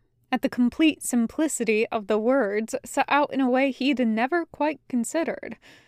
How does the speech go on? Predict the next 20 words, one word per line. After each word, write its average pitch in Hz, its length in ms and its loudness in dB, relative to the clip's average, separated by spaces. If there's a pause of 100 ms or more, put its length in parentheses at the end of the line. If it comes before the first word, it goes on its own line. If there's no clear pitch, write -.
(300)
His 254 220 -4
low 226 380 -2
tolerance 220 680 -4
for 202 160 -8
pain 214 560 -4
was 220 260 -4
the 208 80 -6
reason 220 360 -2
he'd 214 240 -6
been 214 260 -4
given 208 400 -4
the 196 120 -4
wire 208 340 0
in 202 100 -6
the 208 60 -8
first - 500 -6
place, - 440 -8 (460)
and 226 140 -2
he'd 285 300 2 (200)
always 214 640 2